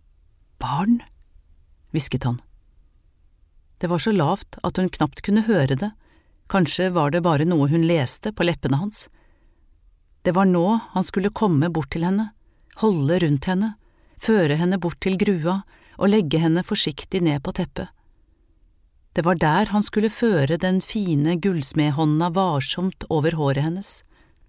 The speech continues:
Men alt hun så, var fargen som endret seg i ansiktet,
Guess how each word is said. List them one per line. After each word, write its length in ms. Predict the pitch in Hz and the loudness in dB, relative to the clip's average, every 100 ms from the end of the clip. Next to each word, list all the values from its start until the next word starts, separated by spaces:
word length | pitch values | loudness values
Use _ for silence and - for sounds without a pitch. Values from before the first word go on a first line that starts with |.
| _ _ _ _ | _ _ _ _
Men 160 | - 170 165 | -2 0 0
alt 320 | 175 - 226 | 0 -2 -4
hun 80 | 220 | -2
så, 220 | - 202 226 - _ _ _ _ | -2 -4 -6 -12 _ _ _ _
var 160 | 160 175 | -4 -4
fargen 600 | - 202 143 120 175 202 | -2 -2 -2 -6 -2 -2
som 240 | - 175 175 190 | -2 -2 -2 2
endret 480 | 170 131 139 139 | 2 2 0 -2
seg 160 | 156 170 | -2 -2
i 160 | - 165 | -2 0
ansiktet, 640 | 160 135 143 - - 170 | 0 0 -4 -8 -14 -16